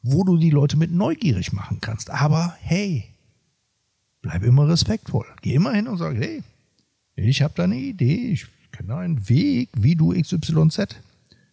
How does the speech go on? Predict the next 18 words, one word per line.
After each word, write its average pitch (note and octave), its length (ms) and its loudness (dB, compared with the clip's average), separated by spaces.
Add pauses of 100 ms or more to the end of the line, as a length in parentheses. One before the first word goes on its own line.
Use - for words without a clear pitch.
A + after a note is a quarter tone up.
(840)
Möchtest C#3+ 440 2
du E3 60 4
mehr F#3+ 200 4
davon A#2 360 2
hören?“ E2+ 240 4 (440)
Und A#2+ 120 4
wenn D3+ 100 4
er F3 80 4
dann E3 160 6
sagt, A#3 240 2
„Ja“, C#4+ 300 2
dann F#3 320 0
kannst G3+ 320 -2
du G3 120 2
loslegen. A#2+ 720 0 (680)
Wenn G#3+ 80 0
er A3 100 4
sagt, F#3 280 0